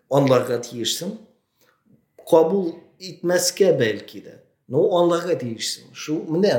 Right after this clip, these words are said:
һәр кешеләр гүзәл түгел инде. Әмма минемчә, без, мәсәлән, без татарлар я да татар телле кешеләр кабул итәргә тиешбез. Мәсәлән, менә ул татарча сөйләшергә, э, инициативасы да күрсәтә.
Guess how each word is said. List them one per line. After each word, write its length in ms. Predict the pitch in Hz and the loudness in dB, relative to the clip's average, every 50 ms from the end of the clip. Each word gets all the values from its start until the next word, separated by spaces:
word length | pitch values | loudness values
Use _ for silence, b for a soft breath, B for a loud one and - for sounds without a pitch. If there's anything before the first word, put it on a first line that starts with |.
| - - - - - | -2 -4 -8 -16 -12
һәр 260 | - - 160 160 - | -4 -2 -2 -2 -2
кешеләр 380 | - - - 147 165 175 156 143 | -2 -4 -2 0 0 0 0 -2
гүзәл 340 | 139 139 135 151 165 151 151 | -4 -4 0 2 2 2 2
түгел 380 | 147 156 151 143 139 139 - 127 | -2 -8 -8 -4 -4 -4 -4 -4
инде. 440 | 120 117 110 107 117 120 131 120 104 104 104 - - _ _ | -8 -12 -12 -10 -10 -6 -4 -4 -4 -6 -8 -14 -20 _ _
Әмма 380 | - 139 139 147 147 143 127 - | 0 2 4 4 4 4 2 2
минемчә, 600 | - 139 143 139 135 123 117 - - - 110 - - - | 0 0 0 2 2 2 0 -2 -4 -6 -8 -10 -14 -8
без, 360 | 120 120 143 127 - - - - | -2 2 2 2 2 0 -4 -8
мәсәлән, 440 | - 107 101 - - 104 107 104 95 - - - | -12 -12 -10 -8 -8 -8 -8 -8 -10 -14 -16 -14
без 200 | - 117 - - | -10 -8 -6 -6
татарлар 680 | - - 117 113 113 120 110 101 107 113 117 113 117 117 | -4 -4 -4 -4 -2 -4 -4 -4 -4 -4 -6 -6 -6 -6
я 80 | 107 104 | -6 -6
да 160 | 101 110 107 | -6 -6 -6
татар 380 | - 131 131 - 143 135 135 - | -6 -6 -4 -4 -4 -4 -6 -8
телле 380 | - - 110 107 104 107 104 - | -8 -8 -8 -6 -6 -8 -8 -8
кешеләр 480 | - - - - - 101 98 95 98 - - _ _ _ _ _ _ _ _ _ _ _ _ _ _ - | -6 -6 -6 -6 -6 -6 -10 -10 -10 -14 -20 _ _ _ _ _ _ _ _ _ _ _ _ _ _ 2
кабул 380 | 147 139 135 143 160 165 151 | 2 4 4 4 2 0 0
итәргә 380 | - - 113 101 95 107 98 98 | -2 -4 -8 -8 -8 -10 -14 -14
тиешбез. 560 | - - 104 107 98 - - - - - - - | -14 -18 -16 -12 -10 -10 -10 -10 -14 -20 -16 -14
Мәсәлән, 480 | 110 110 110 113 117 123 117 120 120 | -12 -12 -8 -6 -4 -4 -4 -4 -6
менә 240 | 113 113 107 107 110 | -10 -10 -8 -6 -4
ул 160 | 127 139 156 147 | -4 -4 -4 -4
татарча 540 | - 143 131 - 131 120 123 - 151 147 | -4 -4 -4 -4 -4 -4 -4 -4 -6 -6
сөйләшергә, 800 | 139 - 120 110 110 110 110 107 - 123 117 120 127 139 156 156 - - | -6 -6 -4 -2 -2 -2 -4 -4 -6 -10 -10 -8 -8 -6 -6 -8 -10 -8
э, 200 | - - 123 123 123 123 | -4 -2 0 0 0 -2
инициативасы 1040 | 131 131 131 139 135 - - 139 135 135 135 - 143 127 120 117 - - 117 107 101 | -2 -2 0 0 0 2 2 2 2 0 0 -4 -6 -6 -6 -8 -8 -10 -10 -10 -10
да 100 | 107 104 | -12 -14
күрсәтә. 640 | - - 123 - - - 113 104 104 - 90 85 | -12 -10 -6 -6 -4 -4 -4 -6 -8 -10 -16 -18